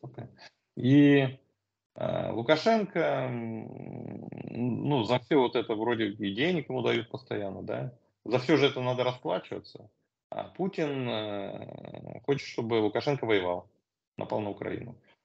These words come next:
Лукашенко не дурак и не хочет ввязываться в чужую войну, к тому же в чужую войну, которая проиграна практически.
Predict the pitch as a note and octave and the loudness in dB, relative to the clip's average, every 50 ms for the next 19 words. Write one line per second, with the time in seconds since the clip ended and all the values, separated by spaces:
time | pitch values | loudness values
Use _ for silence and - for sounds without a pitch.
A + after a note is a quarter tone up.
0 | _ _ _ - G2+ A#2+ A#2+ - F3+ F3 C#3+ C#3+ C3+ B2 B2+ C3 D3+ E3 E3+ - | _ _ _ -2 0 2 4 4 2 2 4 2 2 4 6 6 6 6 4 2
1 | C#3 A#2 A#2 A2+ C3 G#2 - A2 G2+ - G#2+ G#2 F#2+ G2 F#2+ F#2 - - - F#2 | -4 -4 -4 -4 -6 -8 -8 -10 -8 -4 -4 -4 -4 -4 -8 -8 -10 -10 -8 -8
2 | F#2 F#2 F2+ - - - G#2+ G2+ G#2+ G#2 G2 G2+ G#2 G#2+ B2 C#3+ C#3+ C3 - - | -6 -6 -8 -10 -10 -10 -6 -2 0 0 2 2 0 0 0 -2 -4 -6 -8 -6
3 | - F#2+ G2 G2+ G2 F#2 F2+ - - - G2 G2+ G#2 F#2+ F#2+ F#2+ G#2 A2 G#2 G2 | -6 -4 -4 -4 -6 -6 -10 -8 -6 -4 0 0 2 2 2 0 -2 -2 -4 -4
4 | - G2 F#2 F2 - - B2+ B2 G#2 F2+ F2+ F2 E2 D#2+ - F2+ - _ _ - | -4 -4 -6 -6 -4 0 2 2 2 2 -4 -6 -6 -8 -12 -16 -18 _ _ -20
5 | _ - - _ - - | _ -20 -20 _ -20 -20